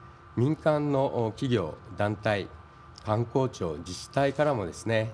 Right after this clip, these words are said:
データやエーアイが、まあ、有償、無償で提供されています。今後も、まあ、農業に役立つデータやエーアイですね、どんどん、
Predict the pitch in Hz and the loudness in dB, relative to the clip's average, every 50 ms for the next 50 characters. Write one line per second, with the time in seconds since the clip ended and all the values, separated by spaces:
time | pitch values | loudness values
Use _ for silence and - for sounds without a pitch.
0 | - - - 101 101 98 98 - - 98 98 95 92 98 113 123 120 123 123 - | -10 -10 -4 -2 0 0 -2 -2 -2 -2 0 0 0 2 2 2 2 0 -2 -6
1 | - - 101 110 113 120 113 113 104 82 85 - - - - - - - - - | -6 -2 0 0 2 2 2 0 0 -2 -4 -8 -8 -14 -18 -20 -20 -20 -20 -18
2 | - - 92 92 95 95 107 117 120 113 - - 135 113 110 107 - 107 104 104 | -10 -2 0 0 2 4 2 2 2 0 -2 0 2 4 4 4 2 0 -2 -2
3 | 104 - - 143 139 131 120 127 120 110 - - - - 110 104 101 101 107 101 | -2 2 2 2 2 2 2 2 0 0 -4 -10 -8 -2 0 0 0 2 0 0
4 | 95 - 101 95 101 - - 98 92 92 92 92 - - - - - - - - | 0 -2 -2 -2 -2 -2 0 0 0 0 0 -2 -4 -10 -14 -16 -20 -20 -20 -20
5 | - - - - - - - - - - - - - - - - 127 139 165 170 | -20 -20 -20 -20 -20 -20 -20 -20 -20 -20 -20 -20 -20 -12 0 2 4 4 4 4
6 | 170 170 165 160 151 147 - - - - - 120 113 113 117 131 151 156 131 123 | 4 4 4 4 2 2 0 -2 -10 -8 -2 0 2 2 4 4 2 2 2 2
7 | 107 98 95 85 82 87 87 - - - 139 160 165 160 - - 113 104 92 82 | 2 2 0 -2 -2 -2 -4 -4 -4 0 0 0 0 0 -2 -4 -2 -2 -2 -4
8 | - - 87 104 107 104 104 104 98 98 98 95 101 107 110 107 - - - - | -6 -2 0 2 2 2 0 -2 -2 -2 0 0 0 0 0 -2 -4 -6 -12 -8
9 | - 98 113 120 120 113 104 - - - - - - - 82 - - 113 123 123 | -2 0 2 2 2 2 0 -4 -6 -14 -20 -18 -16 -14 -12 -6 -2 0 2 2
10 | 120 123 - - - - - - - - - 113 123 151 165 151 123 117 95 73 | 0 -2 -6 -14 -20 -20 -20 -20 -18 -8 0 2 4 4 4 4 2 2 0 0